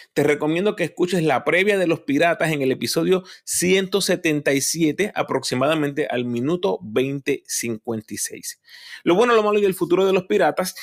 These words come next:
récord de veinticuatro y doce en la temporada regular, primeros en la División A, empate con los Vaqueros, con el mejor récord general,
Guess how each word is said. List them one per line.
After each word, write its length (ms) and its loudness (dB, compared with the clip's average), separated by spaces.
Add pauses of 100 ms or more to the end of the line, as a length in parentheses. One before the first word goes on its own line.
(140)
récord 440 2
de 100 2
veinticuatro 960 0
y 140 0
doce 480 2
en 80 -4
la 100 -2
temporada 460 0
regular, 480 0 (240)
primeros 480 4
en 60 2
la 100 4
División 640 0
A, 300 -2
empate 380 -2
con 160 2
los 120 4
Vaqueros, 600 2
con 160 -2
el 100 0
mejor 320 0
récord 240 0
general, 420 0